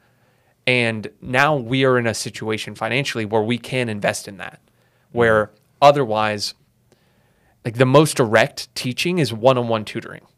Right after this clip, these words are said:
Speaker 2: Yeah.
Speaker 1: The most indirect teaching is a book. If you think
Speaker 2: Right.
Speaker 1: about, if you could talk to one-on-one with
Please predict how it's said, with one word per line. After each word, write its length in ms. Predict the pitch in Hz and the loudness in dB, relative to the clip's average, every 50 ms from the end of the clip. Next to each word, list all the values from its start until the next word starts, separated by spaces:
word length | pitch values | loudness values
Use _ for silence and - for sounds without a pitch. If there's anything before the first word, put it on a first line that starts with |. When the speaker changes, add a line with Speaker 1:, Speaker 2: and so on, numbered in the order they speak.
| _ _ _ _ _ _ _ _ _ | _ _ _ _ _ _ _ _ _
Speaker 2:
Yeah. 220 | - 73 - - - _ - | -16 -16 -16 -16 -18 _ 2
Speaker 1:
The 260 | - 139 127 113 107 | 4 8 8 8 6
most 300 | 113 127 131 120 - - - | 6 4 2 2 2 0 -4
indirect 600 | 131 135 139 143 147 156 156 160 160 - - - | -4 -2 -2 0 0 0 0 0 -4 -10 -16 -14
teaching 400 | - - 160 156 - - 175 170 | -12 -10 -10 -8 -6 -4 -2 -2
is 200 | 147 123 104 - | -2 -4 -4 -4
a 60 | 117 | -6
book. 420 | 104 98 101 - - - - - - _ _ _ _ _ _ _ _ _ _ _ | -6 -6 -8 -10 -10 -16 -20 -20 -20 _ _ _ _ _ _ _ _ _ _ _
If 160 | - 123 117 123 | -10 -8 -6 -6
you 80 | 113 | -6
think 220 | 113 131 123 117 123 | -4 -4 -2 -2 -2
Speaker 2:
Right. 40 | |
Speaker 1:
about, 400 | 117 107 - 107 110 104 - - _ _ _ _ _ _ _ _ _ _ _ _ _ _ _ _ _ _ _ | 0 2 2 2 2 -2 -4 -8 _ _ _ _ _ _ _ _ _ _ _ _ _ _ _ _ _ _ _
if 160 | 139 123 - | -8 -6 -6
you 140 | 143 151 165 | -6 -8 -6
could 200 | 151 - 156 - | -6 -6 -6 -6
talk 300 | - - 127 123 127 - - | -2 0 0 0 0 -2 -8
to 300 | 131 120 117 110 104 - _ _ _ _ _ _ _ _ _ _ _ _ _ _ _ _ _ _ _ _ _ _ _ _ _ _ _ _ | -8 -8 -8 -8 -10 -14 _ _ _ _ _ _ _ _ _ _ _ _ _ _ _ _ _ _ _ _ _ _ _ _ _ _ _ _
one-on-one 880 | - 123 120 135 143 151 151 139 135 131 120 113 117 117 117 127 135 127 | -14 -4 4 6 8 8 8 6 4 2 2 2 2 4 4 2 0 -2
with 440 | 117 117 113 110 107 - - _ _ | 0 2 2 2 2 0 -6 _ _